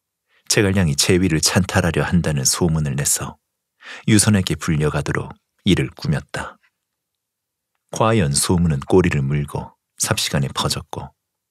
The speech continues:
어리석은 유선은 간교에 빠져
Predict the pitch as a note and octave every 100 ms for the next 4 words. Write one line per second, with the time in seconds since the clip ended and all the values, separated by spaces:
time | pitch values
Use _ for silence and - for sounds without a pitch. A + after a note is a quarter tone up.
0 | _ _ - - - G#2 G#2 - G#2+ D#2+
1 | E2+ - D#2+ C2+ - - D#2+ E2 D#2 C#2+
2 | C#2+ - - -